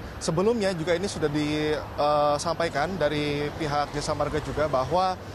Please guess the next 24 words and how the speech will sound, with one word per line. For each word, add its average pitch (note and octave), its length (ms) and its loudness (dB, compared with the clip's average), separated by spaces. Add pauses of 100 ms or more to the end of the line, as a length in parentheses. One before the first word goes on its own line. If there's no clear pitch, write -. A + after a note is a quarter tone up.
(200)
nantinya E3+ 560 0 (400)
dari D#3 320 2
gerbang D3 240 0
tol D3+ 320 0 (160)
Cibubur D#3 320 2
Utama D3+ 320 0
ini D#3+ 240 -2
akan, D#3+ 440 -2 (1160)
eh, D#3 360 4 (120)
dinonaktifkan. E3 800 0
Dan D#3 160 0 (560)
sosialisasi A3+ 720 0
ini D#3+ 160 -2 (320)
sudah D#3 480 0
dilakukan, D3+ 640 -2 (400)
eh, C#3+ 160 0
sebetulnya D#3 560 0
sejak C#3 640 2 (560)
jauh D3 160 4
hari, D3+ 320 0
baik D#3 320 0
itu F3 240 2 (400)
dari D3+ 720 0 (800)
tulisan F3+ 320 2